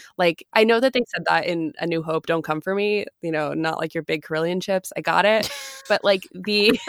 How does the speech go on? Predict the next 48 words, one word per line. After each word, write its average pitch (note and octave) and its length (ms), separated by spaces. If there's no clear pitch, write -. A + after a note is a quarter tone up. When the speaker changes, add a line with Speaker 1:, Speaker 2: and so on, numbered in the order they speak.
Speaker 1:
<laughs> - 540
I C#4 60
think C4+ 220
it's, E4 260
I B3+ 120
think B3+ 180
it's D4 140
cool. C#4 160
I G3+ 100
feel G#3 140
like A3+ 100
I've A#3 80
noticed F#3+ 380
it - 120
recently, E3 640
ever G3 220
since F#3 260
Solo, F3 420
really, D#3+ 460
where E3 580
it's - 240
very E3 480
much D#3+ 320
confirmed D#3+ 520
that, D3+ 200
like, D#3+ 180
all D#3+ 300
the D#3+ 120
ships - 500
are D#3+ 120
built E3 380
there. D#3+ 340
You D#3+ 120
know, D#3 160
you D#3+ 140
have D3+ 120
the D#3+ 100
ride D3+ 520
in D#3+ 340
Galaxy's D#3 400
Edge E3+ 280
that D#3 100
goes D#3+ 340
there. D#3+ 340
I, - 160
I G#3 120
like G#3+ 280
it. F2 140